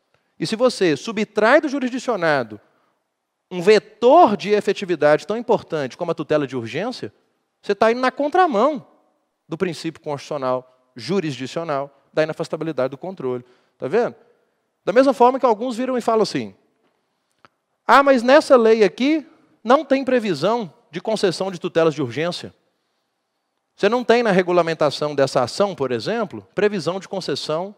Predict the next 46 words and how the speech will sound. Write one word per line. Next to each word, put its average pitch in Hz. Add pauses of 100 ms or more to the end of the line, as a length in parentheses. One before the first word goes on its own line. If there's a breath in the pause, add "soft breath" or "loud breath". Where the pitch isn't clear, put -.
de 156
uma 190
tutela 156
de 131
urgência, 131
de -
uma 143
tutela 139
antecipada. 143 (440 soft breath)
Aí 208
você 220
fala, 196
"Não 214
precisa." 269 (1160)
Porque -
a 220
concessão 262
de 254
uma 247
tutela 190
de 156
urgência, 165
a -
concessão 196
de 208
uma 196
tutela 165
antecipada, 151 (600)
ela 190
deriva 202 (120)
da 180
própria 226
teoria 190
geral 165
do 156
processo, 160 (560)
que 208
num 285
dos 330
princípios 233
da 190
jurisdição, 185
que 247
é 202
a 190
inafastabilidade, 165